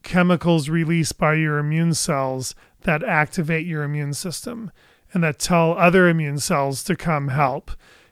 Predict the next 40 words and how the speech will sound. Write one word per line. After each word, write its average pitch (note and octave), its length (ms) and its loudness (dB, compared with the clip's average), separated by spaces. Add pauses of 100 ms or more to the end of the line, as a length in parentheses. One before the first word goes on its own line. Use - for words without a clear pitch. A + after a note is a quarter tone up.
(140)
and D#3+ 160 0
that D3 80 -2
send E3 320 2
messages D#3 500 0
all D#3 140 2
over D3 120 -2
the D3 100 -2
body, D3 540 0
"Hey, D3 320 0
we've C#3 160 -6
got C#3+ 180 -4
a C3+ 60 -8
problem. D3+ 580 0
We C#3 120 -6
need C#3 160 -6
to, C3 240 -6 (500)
you F3+ 120 -4
know, C#3 100 -4
we C#3+ 180 -4
need D3+ 160 -2
the C#3 80 -6
immune D#3+ 240 0
system D3+ 380 -4
to C#3+ 80 -4
kick D3+ 280 -6
in D3 140 -4
and C3+ 140 -8
fix D#3 340 -4
it." A3+ 160 -12 (460)
Those E3+ 200 0
are D#3+ 80 0
called D3 380 -2 (240)
cytokines, E3 720 0
and C#3 100 -6
cytokines D#3+ 520 0
are D3 60 -4
supposed C#3+ 300 -8
to - 60 -8
help D#3+ 360 -2
us. - 340 -10